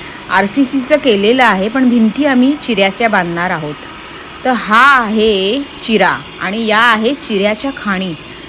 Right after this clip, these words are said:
कसा हा दगड कापून काढतात आहे जरा बघा बरं. ही मशीन आहे, याच्याने दगड कापला जातो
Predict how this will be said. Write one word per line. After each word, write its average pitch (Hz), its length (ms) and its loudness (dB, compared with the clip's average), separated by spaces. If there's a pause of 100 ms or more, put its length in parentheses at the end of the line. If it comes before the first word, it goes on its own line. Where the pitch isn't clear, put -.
(140)
कसा 226 260 0
हा 220 280 0
दगड 196 340 0
कापून 240 440 2
काढतात 196 440 0
आहे 214 200 -2 (260)
जरा 214 220 2
बघा 202 320 2
बरं. 214 280 0 (260)
ही 269 80 4
मशीन 240 400 2
आहे, 170 300 -2
याच्याने 233 400 0
दगड 214 280 2
कापला 196 420 2
जातो 165 360 0